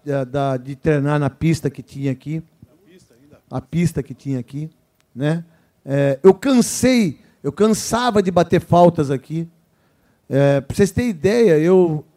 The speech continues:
eu pegava bolas pro Jorge Mendonça bater falta. E, e eu me tornei um dos maiores cobradores de falta do país.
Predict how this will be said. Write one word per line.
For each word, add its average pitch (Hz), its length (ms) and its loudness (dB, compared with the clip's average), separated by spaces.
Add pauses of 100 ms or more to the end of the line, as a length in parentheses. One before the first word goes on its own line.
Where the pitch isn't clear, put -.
eu 165 80 -4
pegava 185 420 2
bolas 175 360 0
pro 160 120 -12
Jorge 180 280 -4
Mendonça 165 560 0
bater 135 260 -4
falta. - 400 -20 (840)
E, 135 560 2
e 151 80 8
eu 185 120 12
me 202 80 4
tornei 185 260 4
um 202 80 4
dos 170 120 -6
maiores 175 340 2
cobradores 170 360 4
de 143 100 0
falta 160 420 0
do 135 80 -6
país. 123 520 -4